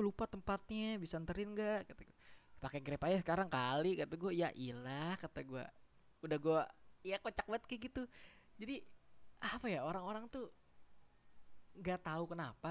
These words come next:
gua ngeliatnya ya, orang tuh sekarang ba-, banyak cara buat modus, tapi kita juga lebih pintar juga gitu, jadi ketahuan ini modus gitu, jadinya goblok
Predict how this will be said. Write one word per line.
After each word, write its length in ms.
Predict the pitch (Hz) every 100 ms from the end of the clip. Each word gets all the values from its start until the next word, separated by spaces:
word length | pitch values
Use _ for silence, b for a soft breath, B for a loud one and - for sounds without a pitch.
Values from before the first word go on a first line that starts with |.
| 151
gua 240 | 180 190
ngeliatnya 480 | 139 127 - 139 117
ya, 20 | - -
orang 240 | 156 175 196
tuh 80 | -
sekarang 240 | 190 208
ba-, 220 | 196 156
banyak 320 | 156 139 147 -
cara 320 | 175 139 117 143
buat 240 | 151 143
modus, 560 | 131 117 139 175 - B B B B -
tapi 160 | 170
kita 160 | 233 208
juga 320 | 190 233 - - - - -
lebih 320 | 190 185 180
pintar 240 | 190 185 185
juga 400 | 226 226 233 190
gitu, 240 | 202 -
jadi 160 | 196 -
ketahuan 400 | - 170 202 196
ini 160 | 196
modus 480 | 190 196 185 185 -
gitu, 200 | 165 143
jadinya 240 | 151 180 220
goblok 560 | 175 196 175 160 165